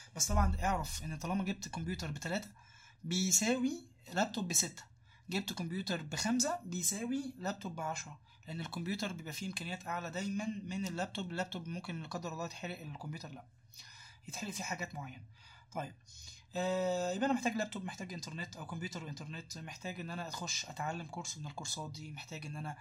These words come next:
آه، أتخصص في مجال معين، ألاقي نفسي أخش أتعلم، أخش على اليوتيوب، اليوتيوب المعلم الأول،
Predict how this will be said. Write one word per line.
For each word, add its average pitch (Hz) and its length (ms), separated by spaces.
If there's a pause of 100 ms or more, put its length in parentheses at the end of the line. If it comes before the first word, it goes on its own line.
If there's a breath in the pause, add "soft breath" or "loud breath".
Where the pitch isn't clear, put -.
(340 loud breath)
آه، 151 300
أتخصص - 420
في 156 100
مجال 156 280
معين، 147 380
ألاقي 156 220
نفسي 156 400
أخش 160 260
أتعلم، 147 440
أخش 160 280
على 151 60
اليوتيوب، 156 280
اليوتيوب 156 280
المعلم 151 380
الأول، 139 360